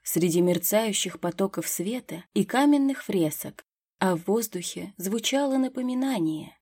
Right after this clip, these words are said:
отыскать тот самый алтарный камень и посадить желудь с дуба долины друидов. Именно так духи велели основать новый дом,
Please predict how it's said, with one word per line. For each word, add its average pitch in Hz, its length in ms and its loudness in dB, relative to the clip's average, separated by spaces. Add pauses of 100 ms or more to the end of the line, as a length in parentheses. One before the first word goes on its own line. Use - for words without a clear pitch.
(140)
отыскать 262 880 -2
тот 196 180 2
самый 220 420 2
алтарный 180 640 0
камень 202 560 -4 (140)
и 208 100 4
посадить 190 560 2
желудь 180 680 -4
с 160 160 -4
дуба 269 420 4
долины 196 480 0
друидов. 165 720 -2 (540)
Именно 277 500 8
так 269 500 0
духи 196 460 0
велели 214 600 2
основать 185 720 0
новый 185 360 2
дом, 156 400 0